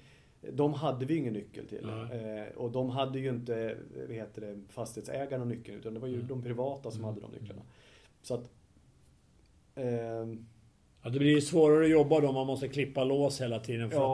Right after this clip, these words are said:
Speaker 2: att ta sig vidare eller borra
Speaker 1: precis.
Speaker 2: ur eller kapa upp
Speaker 1: Ja,
Speaker 2: då.
Speaker 1: eh, så, så arbetet inne där under den arbetsmiljön, eh, ja, det, jag, den var nog rätt påfrestande för de, de, de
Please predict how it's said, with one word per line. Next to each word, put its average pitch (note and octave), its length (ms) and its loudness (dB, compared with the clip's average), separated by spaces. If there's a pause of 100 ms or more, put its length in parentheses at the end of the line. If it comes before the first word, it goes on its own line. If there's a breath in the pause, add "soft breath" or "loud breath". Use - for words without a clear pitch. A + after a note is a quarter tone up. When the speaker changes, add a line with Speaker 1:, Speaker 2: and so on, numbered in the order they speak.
Speaker 2:
att A#2+ 40 2
ta - 60 -8
sig B2+ 100 -4
vidare A#2+ 260 0
eller A#2+ 160 0
borra B2 180 4
Speaker 1:
precis. A#2+ 320 4
Speaker 2:
ur A#2+ 60 0
eller A#2+ 200 0
kapa B2 400 -2
upp C3 220 -4
Speaker 1:
Ja, A2 380 -4 (140)
Speaker 2:
då. C3 80 -10
Speaker 1:
eh, A2 420 -4 (400 loud breath)
så, C3+ 160 -6
så C#3+ 180 -4
arbetet C#3+ 600 4
inne C3 260 0
där A#2+ 400 4
under A#2+ 320 0
den A2+ 160 -2
arbetsmiljön, A2+ 1080 -2
eh, A2 60 -8 (960)
ja, G#2+ 200 -10 (100)
det, - 220 -10 (140)
jag, A#2+ 120 -10 (480 soft breath)
den B2 120 -2
var C3+ 140 4
nog B2+ 100 0
rätt A2+ 200 -2
påfrestande A2 600 -4
för G#2+ 120 -12
de, G2+ 260 -8 (160)
de, G#2+ 300 -10 (120)
de G#2 220 -12